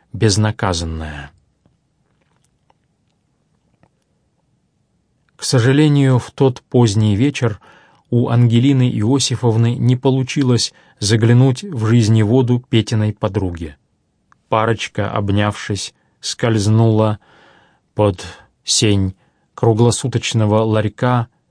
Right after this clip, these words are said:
где продавались хот-доги с кетчупом или горчицей по выбору клиентов. Она могла подойти к ним — но что-то её остановило.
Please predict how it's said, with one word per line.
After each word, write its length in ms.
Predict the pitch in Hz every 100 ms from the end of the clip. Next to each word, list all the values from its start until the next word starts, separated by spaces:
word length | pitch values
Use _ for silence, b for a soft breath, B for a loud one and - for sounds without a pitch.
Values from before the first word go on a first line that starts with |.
| _ _ 107
где 260 | 98 117
продавались 600 | 113 117 117 117 117 104
хот-доги 600 | - 131 107 104 117 107 101
с 140 | -
кетчупом 640 | 131 127 - 120 113 101 b b b b b
или 280 | 120 113 110
горчицей 800 | 107 98 90 120 - - 95 87 _ _ _ _ -
по 80 | 95
выбору 360 | 104 98 95
клиентов. 800 | - 92 90 87 87 82 - - _ _ _ _ _ _
Она 200 | 107 104
могла 340 | 101 98 98
подойти 420 | - 92 92 - 139
к 100 | 127
ним — 340 | 127 127 127 B B B B _
но 140 | - 85
что-то 420 | - - 135 131
её 380 | 120 104 101 101 131
остановило. 920 | 113 - 110 98 87 82 80 87